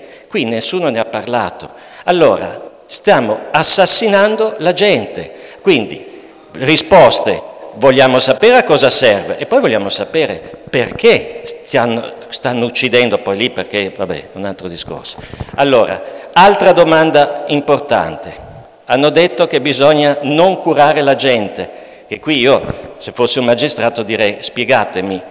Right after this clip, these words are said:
ma s-, dite che è la peggiore epidemia della storia, poi tu ti ammali e ti dico: 'Non ti curo e guardo cosa ti succede.'" Ma cosa ti potrebbe succedere? Ma magari, magari ti ammali, muori, ma, oh, ma siamo medici,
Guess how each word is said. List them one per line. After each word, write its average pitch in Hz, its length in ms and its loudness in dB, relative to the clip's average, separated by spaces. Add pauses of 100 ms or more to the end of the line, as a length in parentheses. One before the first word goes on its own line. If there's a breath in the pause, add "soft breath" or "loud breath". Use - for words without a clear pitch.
(220 loud breath)
ma 113 280 -4
s-, - 300 -2
dite 160 340 -2
che 127 160 -2
è - 20 2
la 117 140 2
peggiore 143 720 0
epidemia 147 600 0
della 131 280 0
storia, 185 800 0 (120)
poi 175 220 2
tu 180 160 -6
ti 170 100 -4
ammali 170 400 0
e 160 80 -4
ti 151 140 -6
dico: 147 260 -4
'Non 190 320 0
ti 185 80 -8
curo 220 300 0
e 175 40 2
guardo 202 360 2
cosa 170 240 -2
ti 147 120 -8
succede.'" 95 420 -6
Ma 175 100 -8
cosa 226 240 -6
ti 214 100 -12
potrebbe 101 380 -12
succedere? - 440 -16
Ma 135 160 -16
magari, 110 320 -12 (280 loud breath)
magari 123 240 0
ti 127 100 -2
ammali, 120 360 2
muori, 120 380 2 (240 loud breath)
ma, 190 200 0
oh, 247 180 6
ma 120 120 -4
siamo 160 260 2
medici, 123 580 0